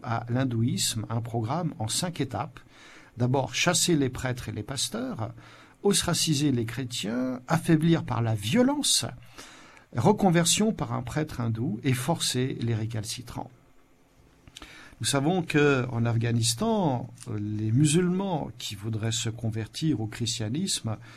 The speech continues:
sont confrontés à un danger grave en vertu donc de la charia dogmatique de l'État. En tant qu'apostats, ils sont facilement donc traqués pour être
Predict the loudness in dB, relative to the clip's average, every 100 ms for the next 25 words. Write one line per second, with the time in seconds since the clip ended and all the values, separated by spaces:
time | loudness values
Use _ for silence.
0 | -20 -20 -16 -6 -2 -2 0 -2 -2 -4
1 | -2 0 0 2 -2 -2 0 2 2 2
2 | 0 -2 -2 0 -2 -4 -10 -6 -2 0
3 | -2 -4 -4 -2 0 0 -2 -4 -2 -2
4 | -2 -2 -2 -4 -6 -4 -2 -2 -2 -2
5 | -2 -2 -4 -8 -10 -2 0 0 -4 -4
6 | -6 -6 -6 -4 -4 -6 -6 -8 -10 -16
7 | -20 -20 -20 -20 -8 -4 -2 -2 -2 -2
8 | 0 0 0 0 0 -4 -4 0 2 2
9 | 0 0 -2 -4 -2 0 2 2 0 0
10 | -4 -6 -10 -12 -12 -6 -4 -4 -4 -4
11 | -4 -8 -18 -20 -20 _ -2 -2 -4 -6
12 | -6 -8 -6